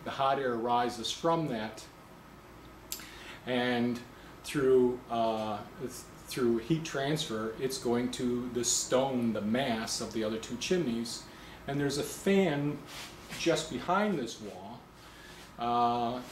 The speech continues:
in a pit that takes that hot air from the peak of the, of the house, sucks the hot air down, and puts it through a plenum, a channel that goes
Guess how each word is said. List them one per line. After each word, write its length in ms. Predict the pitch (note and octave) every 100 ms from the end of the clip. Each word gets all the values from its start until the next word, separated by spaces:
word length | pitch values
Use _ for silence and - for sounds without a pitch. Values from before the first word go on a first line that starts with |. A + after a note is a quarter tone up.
| - C#3+
in 140 | C3+
a 80 | C#3
pit 500 | - - F#3 B2 - - - - - - - -
that 340 | C#3 C3+ -
takes 400 | - E3 E3+ -
that 200 | E3+ D3+
hot 280 | - D#3 D3
air 220 | D#3+ C3
from 180 | C3 B2+
the 60 | A2+
peak 420 | - - E3 E3
of 140 | D#3 D3
the, 260 | D3+ D3+ -
of 120 | C3+
the 100 | C#3
house, 680 | B2+ B2 G2 A2 - - - - - - - - -
sucks 580 | - - C#3+ C#3+ - -
the 80 |
hot 300 | D#3+ E3+ E3+
air 220 | E3+ F3 E3+
down, 440 | C3+ A2 G#2+ A#2 C3+ - - - - - -
and 180 | C3 C3
puts 220 | D3+ -
it 140 | D3
through 280 | - - C#3+
a 60 | D3+
plenum, 580 | D3+ - F3+ A#2 C3 D#3 B2
a 80 |
channel 800 | - - - F#3+ G3+ F3+ A2 C3+
that 220 | B2+ A#2+
goes 440 | B2 A#2+ A#2+ A#2